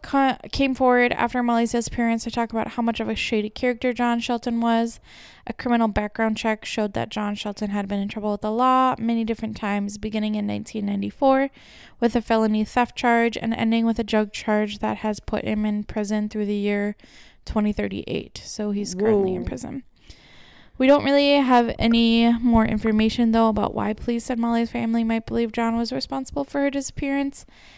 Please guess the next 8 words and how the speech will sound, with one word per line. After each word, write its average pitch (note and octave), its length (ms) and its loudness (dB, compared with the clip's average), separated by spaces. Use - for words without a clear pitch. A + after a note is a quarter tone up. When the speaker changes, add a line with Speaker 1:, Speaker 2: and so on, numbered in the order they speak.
Speaker 1:
Um, G#3 600 -2
yeah, A3+ 240 -8
I A3+ 160 -2
couldn't B3+ 260 -2
really G#3+ 220 0
find G3 520 -6
much - 280 -12
information. - 640 -14